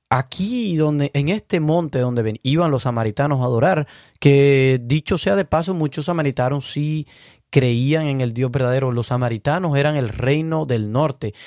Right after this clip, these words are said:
Cuando se divide el reino después de David con Salomón, era el reino del norte, era lo que se conoce como Israel, y acá el, el, la otra parte era el, el reino de Jerusalén, donde David puso la capital. Así que,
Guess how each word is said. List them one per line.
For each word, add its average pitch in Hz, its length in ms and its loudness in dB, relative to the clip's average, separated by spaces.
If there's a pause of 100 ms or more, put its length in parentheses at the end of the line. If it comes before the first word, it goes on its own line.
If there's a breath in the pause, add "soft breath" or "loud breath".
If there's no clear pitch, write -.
(200 loud breath)
Cuando 123 240 4
se 127 160 -2
divide 135 320 0
el 175 100 2
reino 143 320 0
después 127 320 -2
de 139 100 -2
David 123 320 0
con 113 220 -6
Salomón, 117 560 2 (380 loud breath)
era 117 180 4
el 117 60 0
reino 131 520 0
del 110 720 0
norte, 131 380 0
era 120 140 2
lo 120 80 0
que 117 80 -2
se - 120 -8
conoce 117 360 0
como 127 200 0
Israel, 117 580 0 (420 loud breath)
y 123 180 2
acá 123 460 -2 (240)
el, 120 340 2
el, 113 280 -4
la 104 180 -4
otra 143 420 0
parte 135 280 -2
era 127 140 0
el, 117 180 -4
el 110 100 -4
reino 123 280 -4
de 117 60 -2
Jerusalén, 143 440 -2
donde 117 220 -4
David 110 260 -4
puso 147 240 -6
la 113 120 -2
capital. 120 440 -4 (320 loud breath)
Así 180 180 4
que, 208 220 0